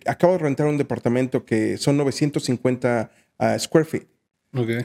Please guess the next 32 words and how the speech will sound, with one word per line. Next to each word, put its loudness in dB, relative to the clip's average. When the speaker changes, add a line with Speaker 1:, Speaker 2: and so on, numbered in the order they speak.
Speaker 1:
Y 2
me 4
dije, -2
me 4
dijo 0
la 0
persona 0
que 2
vivía, 2
de 2
hecho, 2
ella 2
vivía 2
en 2
el 2
centro, 0
en 4
un 6
Speaker 2:
Ok. 4
Speaker 1:
departamento 2
de -16
trescientos, 2
yo, 2
"Trescientos, 0
pero 2
¿cómo 4
vives? 2
Con 2
trabajo 2
acabas 2
la 0
cama". 0